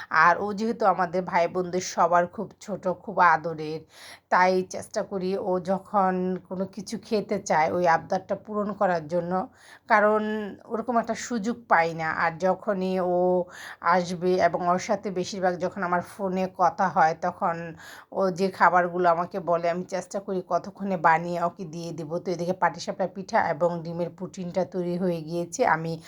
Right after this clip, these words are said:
বক্সের মধ্যে ভরে নিয়েছি যাতে নিতে সুবিধা হয় আমার ভাইয়ের। তো এগুলোও চলে যাবে আমার বাবার বাড়িতে, আহ, ছোট ভাইয়ের জন্য এবং ভাইয়ের বাচ্চাদের জন্য, আব্বার জন্য।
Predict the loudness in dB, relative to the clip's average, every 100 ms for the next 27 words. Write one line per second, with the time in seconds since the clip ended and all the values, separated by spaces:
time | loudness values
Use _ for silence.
0 | -16 -16 -4 2 2 0 -6 -4 -4 -4
1 | -6 -4 -2 -2 -2 -4 -4 -4 -6 -8
2 | -2 0 0 -2 -2 -2 -4 -8 -8 -6
3 | -4 2 2 4 2 2 0 0 -2 -2
4 | 0 2 0 -2 -16 -20 -6 0 2 2
5 | 2 2 2 2 0 2 4 4 4 2
6 | 4 6 6 4 2 0 -2 -6 -2 -2
7 | -4 _ -8 -4 -2 0 0 -2 -4 -4
8 | -2 2 2 0 -2 -2 0 2 2 0
9 | 0 2 4 2 2 -4 -4 -6 -4 -4
10 | 0 2 2 0 0 -2 -2 -6 -6 -4